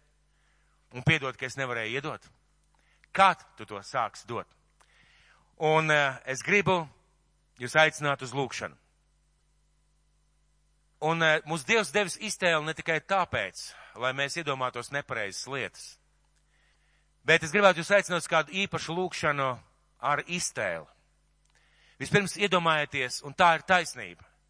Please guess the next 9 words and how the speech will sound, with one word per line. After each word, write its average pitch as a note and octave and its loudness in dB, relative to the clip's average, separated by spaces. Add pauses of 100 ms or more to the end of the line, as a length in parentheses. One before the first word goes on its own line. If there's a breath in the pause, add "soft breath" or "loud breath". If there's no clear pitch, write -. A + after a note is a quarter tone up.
(200)
Mēs B2 -8
šobrīd D#3+ -4 (140)
katrs - -2
esam B2 -14
Dievu C3 -8
priekšā. A2+ -12
Katrs, - -6
ik - -20
viens. C3+ -8